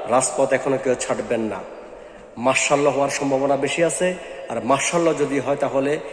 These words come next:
যত খুন হয়েছে তার একটা বিচারও বাংলাদেশে হবে না। এই সেনাবাহিনী একটি পাতানো নির্বাচন, একটি সাজানো নির্বাচনের মাধ্যমে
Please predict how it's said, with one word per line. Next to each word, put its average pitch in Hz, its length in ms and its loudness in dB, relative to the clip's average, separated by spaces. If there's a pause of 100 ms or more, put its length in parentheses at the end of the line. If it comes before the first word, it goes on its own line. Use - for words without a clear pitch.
(300)
যত 135 300 2
খুন 147 220 2
হয়েছে 135 260 0
তার 127 180 2
একটা 123 360 0
বিচারও 120 380 -2
বাংলাদেশে 113 540 -2
হবে 113 240 -4
না। 104 140 -6 (1000)
এই 165 180 4
সেনাবাহিনী 151 680 4 (440)
একটি - 200 -4
পাতানো 139 420 0
নির্বাচন, 131 460 2
একটি 135 300 -2 (480)
সাজানো 156 460 4
নির্বাচনের 143 480 2
মাধ্যমে 139 480 2